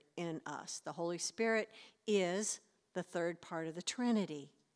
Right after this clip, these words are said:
isn't he? So if we have the Holy Spirit in us, then we have love in us,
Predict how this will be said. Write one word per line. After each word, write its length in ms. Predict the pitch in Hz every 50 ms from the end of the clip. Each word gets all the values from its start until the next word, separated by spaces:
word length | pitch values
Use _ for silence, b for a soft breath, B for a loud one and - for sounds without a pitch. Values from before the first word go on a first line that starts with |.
| _ _ _ _ _ _ _ _ _ _ -
isn't 280 | 196 214 196 202 180 156
he? 180 | 143 - - _ _ _ _ _ _ _ _ _ _ _ _ _ _ _ B B B B B B B
So 420 | B - - - 294 226 156 - -
if 200 | - 180 - -
we 160 | 214 233 233
have 160 | 233 226 196 -
the 80 | 196
Holy 280 | 180 - 247 247 240 214
Spirit 420 | - - - 214 190 165 139 - _ _ _ _ -
in 240 | 233 262 269 233
us, 360 | 180 135 143 175 - - - - _ _ -
then 180 | - 180 165 165
we 140 | 180 190 190
have 280 | 196 185 170 175 - B B B B
love 480 | - 180 180 196 208 202 190 185 185 - b b b b _ _ _ -
in 260 | - 220 214 220 208 190 -
us, 340 | 156 147 131 143 165 - -